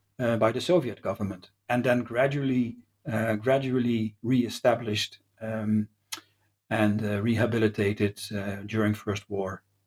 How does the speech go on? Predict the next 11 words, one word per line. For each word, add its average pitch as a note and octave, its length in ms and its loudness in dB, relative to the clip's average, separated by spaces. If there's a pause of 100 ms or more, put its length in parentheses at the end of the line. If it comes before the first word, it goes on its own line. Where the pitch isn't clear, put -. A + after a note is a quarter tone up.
(140)
uh, G#2+ 80 -6
f-, G#2 100 -4 (240)
d-, D#3 200 -4
during C3+ 260 0
the A#2+ 60 -6
Second A2 380 -2
World, G#2 340 -2
uh, G2+ 240 -4
World G2+ 280 -2
War, A#2 260 4
when, G#2+ 360 0